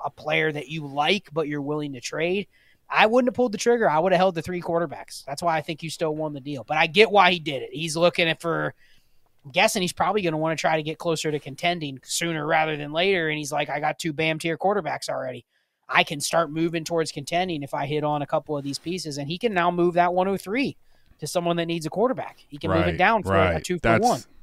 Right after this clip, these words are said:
Speaker 2: That's the big thing I think actually, Scott, that you hit on that I think actually was why the trade maybe doesn't, to your eye, fit the best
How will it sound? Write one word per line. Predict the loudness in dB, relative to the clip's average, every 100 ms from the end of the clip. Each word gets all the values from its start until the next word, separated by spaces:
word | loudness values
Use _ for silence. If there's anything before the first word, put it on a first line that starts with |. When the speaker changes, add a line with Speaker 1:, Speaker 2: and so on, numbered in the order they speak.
| -20 -2 2
Speaker 2:
That's | 4 2
the | -4
big | 0 0
thing | 2 2 2
I | 0
think | 0 0
actually, | 0 0 -2 -8
Scott, | -4 -4 -4
that | -8
you | 0
hit | 4
on | 4
that | 4
I | 2
think | 2 4
actually | 2 2 0
was | 4 4 4
why | 6 8 6 4 -2 -18 -8
the | -4
trade | 0 4 6 6 2 -4 -18 _ _ -2
maybe | 4 4 6
doesn't, | 6 4 0 -2 _ _ _ _ _ _ _ _ -4
to | 0
your | 4 6
eye, | 4
fit | 2 -2 -2
the |
best | -2 0 0 -2 -12